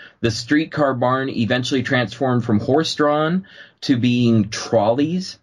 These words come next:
that were run on electric wires all over.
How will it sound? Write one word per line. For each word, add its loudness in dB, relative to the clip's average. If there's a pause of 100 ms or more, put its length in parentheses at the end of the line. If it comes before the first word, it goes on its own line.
(100)
that 0
were 0
run 2
on 4
electric -2
wires 0 (240)
all 2
over. -4